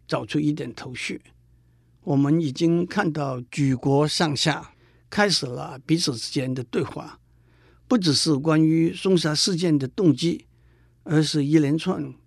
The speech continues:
广泛的话题，包括从枪械安全法令的功能，到我们心理健康照护系统是不是充分和有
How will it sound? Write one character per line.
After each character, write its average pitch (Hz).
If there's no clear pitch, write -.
广 127
泛 147
的 123
话 139
题， 127
包 156
括 151
从 131
枪 196
械 180
安 160
全 151
法 151
令 131
的 123
功 160
能， 131
到 151
我 127
们 131
心 208
理 135
健 131
康 135
照 143
护 131
系 196
统 -
是 -
不 120
是 120
充 151
分 147
和 127
有 131